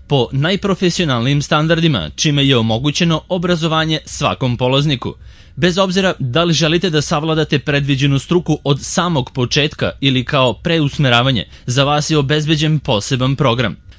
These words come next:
To znači da pored vanrednog srednjeg obrazovanja imate mogućnost dokvalifikacije,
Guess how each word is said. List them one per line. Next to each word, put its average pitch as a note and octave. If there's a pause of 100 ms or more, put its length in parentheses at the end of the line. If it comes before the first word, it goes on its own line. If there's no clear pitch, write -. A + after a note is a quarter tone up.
To F3
znači E3
da C#3+
pored D3+
vanrednog D3
srednjeg C3+
obrazovanja C#3+
imate F#3+
mogućnost D3+
dokvalifikacije, B2+